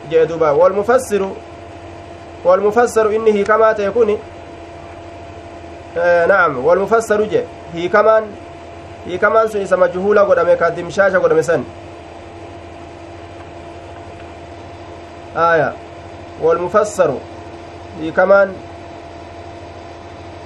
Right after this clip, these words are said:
يقضي على المبهم.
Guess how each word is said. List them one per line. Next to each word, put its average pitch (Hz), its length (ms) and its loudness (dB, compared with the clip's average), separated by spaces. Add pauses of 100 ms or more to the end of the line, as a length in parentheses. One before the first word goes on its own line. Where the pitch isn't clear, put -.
(880)
يقضي 202 680 2 (1120)
على 180 200 6
المبهم. 196 480 4